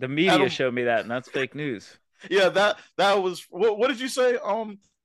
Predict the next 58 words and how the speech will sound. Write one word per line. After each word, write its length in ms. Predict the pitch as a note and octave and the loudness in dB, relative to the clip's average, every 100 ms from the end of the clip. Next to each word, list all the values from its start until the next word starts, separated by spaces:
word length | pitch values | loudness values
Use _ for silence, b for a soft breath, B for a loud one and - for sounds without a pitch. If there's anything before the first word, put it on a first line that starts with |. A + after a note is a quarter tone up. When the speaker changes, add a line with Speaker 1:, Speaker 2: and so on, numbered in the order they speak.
| - | -6
Speaker 2:
I 80 | F3 | -4
think 140 | F#3+ G3 | -2 -4
when 100 | F3 | -4
we 60 | |
were 100 | F#3 | -6
doing 160 | F3+ F#3 | -6 -6
the 60 | E3+ | -8
Florida 340 | F3 F3 F3+ | -4 -2 -2
bit 240 | E3+ F#3+ | -2 -2
about, 340 | E3 D#3+ D#3 C#3 | 0 0 0 0
uh, 280 | B2 C#3+ C3 | -2 -2 -2
C 260 | - F3 | -6 -8
N 140 | F3 E3+ | -6 -2
N 160 | E3+ E3+ | -2 -2
or 80 | |
something, 560 | D#3+ E3+ E3+ E3+ E3 E3+ | -4 -6 -6 -6 -8 -8
or 140 | C#3 C#3+ | -4 -4
the 80 | C3+ | -2
news, 560 | C#3+ E3 E3+ E3 - - _ | -2 -2 -2 -4 -12 -20 _
the 80 | C#3 | -2
news 320 | D#3 F#3 D3+ | 0 0 -2
m-, 120 | D3+ - | -8 -2
wanted 340 | D3 E3+ D#3+ | 2 2 0
it 120 | E3+ - | -4 -4
to 80 | |
rain 340 | D#3 E3+ F3+ F3 | -4 -2 0 -2
in 120 | E3+ | -6
Florida. 480 | E3+ E3 E3+ E3+ D#3+ | -4 0 2 2 0
Speaker 1:
Yeah, 220 | D3 A#2+ G2 - | 0 -4 -8 -8
the 100 | A#2 | -4
news 300 | C3+ D#3 C3 | -2 -2 -2
Speaker 2:
<laughs> 60 | - | -6
Speaker 1:
tricked 380 | - F3 - - | -2 -4 -4 -14
the 80 | |
storm. 480 | A2+ - D#3 B2+ F#2 F#2 - | -6 -2 -2 -2 -6 -14 -6
Speaker 2:
Yeah, 220 | F3+ D#3 C#3 | -2 -2 -6
the 80 | |
news 360 | D#3 E3+ F3+ - B B | -10 -8 -8 -10 B B
tricked 320 | - G#3 G3+ | 4 4 4
the 120 | E3 | 0
storm. 480 | D#3+ - E3+ F3 F3 | -2 0 4 4 4
Speaker 1:
The 80 | A#2+ | 0
liberals 580 | A#2 D#3+ D3 C#3 B2+ - - _ | 0 2 4 2 2 -2 -14 _
told 180 | C3 C3+ | -4 -2
me 100 | C3 | -2
the 80 | A#2+ | -6
storm 340 | - C#3+ C#3+ C3+ | -6 -6 -4 -6
was 120 | A2 | -6
gonna 180 | C3 B2+ | -6 -2
go 160 | B2 | -2
somewhere 400 | A2 B2+ B2 A#2+ | -2 -6 -2 -2
else, 300 | C3+ A#2+ G#2 | -2 -4 -6
and 100 | A2 | -10
it 80 | - | -10
came 220 | B2 A#2 | -8 -4
over 220 | A#2 A2 G#2+ | -4 -4 -6
my 200 | G#2+ G#2 | -6 -4
house. 440 | A#2 F#2+ - - | -4 -4 -8 -20